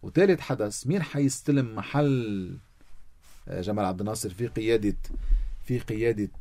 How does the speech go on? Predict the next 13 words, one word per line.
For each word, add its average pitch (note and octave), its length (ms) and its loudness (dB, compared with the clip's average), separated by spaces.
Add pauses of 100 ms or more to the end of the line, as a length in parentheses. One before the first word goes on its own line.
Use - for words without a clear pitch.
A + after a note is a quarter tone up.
آه، E2 560 -4
ال-، D#2 640 -8 (320)
المواجهة G#2 500 0
العربية F2 920 -2 (480)
ضد F#2+ 240 -8
إسرائيل؟ F2+ 580 -6 (420)
نظام A#2+ 400 0
البعث G#2+ 360 -4
في - 100 -16
سوريا F#2+ 420 -4
مع F2 120 -8
حافظ - 340 -14
الأسد. - 320 -16